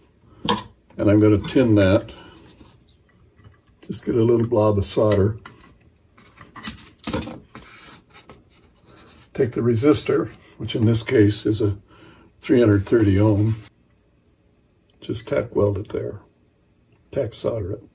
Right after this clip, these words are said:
For consistency,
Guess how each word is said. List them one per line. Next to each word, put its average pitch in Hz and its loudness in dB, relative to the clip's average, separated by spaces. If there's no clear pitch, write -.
For - -8
consistency, 117 0